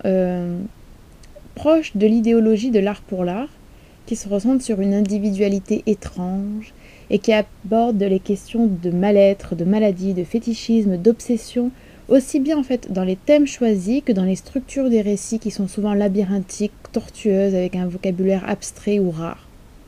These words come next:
Alors on s'éloigne ici considérable-, considérablement, pardon, et sciemment du réalisme,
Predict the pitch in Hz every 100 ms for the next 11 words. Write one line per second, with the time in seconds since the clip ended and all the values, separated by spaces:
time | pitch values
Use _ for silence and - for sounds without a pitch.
0 | - - - - - - - - - -
1 | 196 185 202 - 240 254 247 214 190 240
2 | - 240 - 220 214 196 208 190 208 -
3 | - 254 233 208 202 196 196 202 208 196
4 | 190 220 185 - - 233 240 269 185 175
5 | 175 185 269 247 180